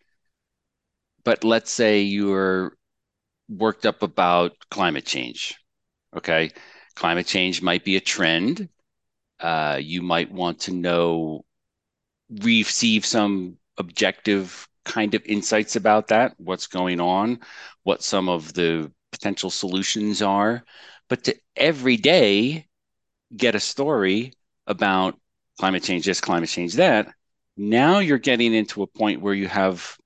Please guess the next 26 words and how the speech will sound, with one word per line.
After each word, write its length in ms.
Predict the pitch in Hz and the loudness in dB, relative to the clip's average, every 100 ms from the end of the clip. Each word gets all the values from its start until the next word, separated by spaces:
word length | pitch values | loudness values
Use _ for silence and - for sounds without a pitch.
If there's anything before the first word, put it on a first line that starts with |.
| - | -6
we're 140 | 113 | -4
almost 380 | - 139 135 - | -2 0 0 -2
cultivating 720 | - 135 131 123 107 101 95 | 0 2 2 2 2 2 0
generalized 600 | 87 101 98 90 90 87 | 0 0 0 0 0 0
anxiety 720 | 85 85 82 82 92 92 82 73 | 0 -2 -2 0 2 0 0 -6
in 200 | - 71 | -10 -12
people, 460 | 87 - - - - - - - - - | -12 -12 -14 -16 -18 -20 -20 -20 -20 -6
uh, 180 | 80 78 | -4 -4
because 540 | 95 - - 120 113 | -6 -6 -2 0 2
of 100 | 104 | 0
this 220 | 101 90 | 0 0
drumbeat 920 | - - 92 95 123 123 101 78 - - _ _ _ - | -4 -6 0 4 6 6 4 0 -6 -16 _ _ _ 0
of 580 | 85 80 82 78 73 - _ _ _ _ _ _ - | 2 4 2 0 -8 -20 _ _ _ _ _ _ -8
news 420 | 98 113 127 117 | 0 6 6 6
every 240 | 98 92 | 2 0
day. 420 | 85 127 151 120 - | 2 4 6 6 4
"Oh 240 | 113 127 | 4 2
no, 380 | 123 123 135 123 | 2 2 2 2
now 260 | 104 104 104 | 0 0 -2
it's 160 | - | -6
this. 220 | - 107 - | -6 -6 -2
Oh 160 | 104 104 | 0 2
no, 260 | 107 101 | 2 2
now 260 | 98 92 85 | 2 0 0
it's 180 | 80 - | -2 -2
that." 420 | 123 160 117 | 2 4 2